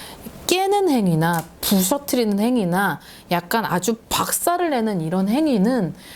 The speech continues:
뭔가가 좀 인력으로 안 되는 아주 사소한 문제가 있을 땐 요런 거에 대한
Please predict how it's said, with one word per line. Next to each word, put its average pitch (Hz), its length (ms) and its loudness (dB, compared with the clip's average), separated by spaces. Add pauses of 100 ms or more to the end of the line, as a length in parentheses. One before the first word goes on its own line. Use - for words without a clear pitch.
(200)
뭔가가 190 920 2 (320)
좀 254 580 2 (220)
인력으로 294 800 2
안 175 220 -4
되는 214 160 0
아주 160 180 -4
사소한 359 680 0
문제가 180 440 2
있을 156 240 -2
땐 208 280 -2 (300)
요런 285 540 2
거에 240 640 0
대한 175 560 -2